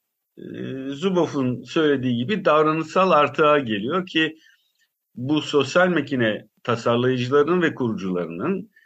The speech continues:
en çok şu anda peşinde koştukları,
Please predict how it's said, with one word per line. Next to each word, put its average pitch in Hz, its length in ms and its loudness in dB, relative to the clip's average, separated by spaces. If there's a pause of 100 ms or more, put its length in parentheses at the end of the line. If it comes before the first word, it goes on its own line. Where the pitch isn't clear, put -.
(300)
en 170 360 0
çok 123 300 -2
şu 151 140 0
anda 117 200 0
peşinde 135 360 -4
koştukları, 92 800 -8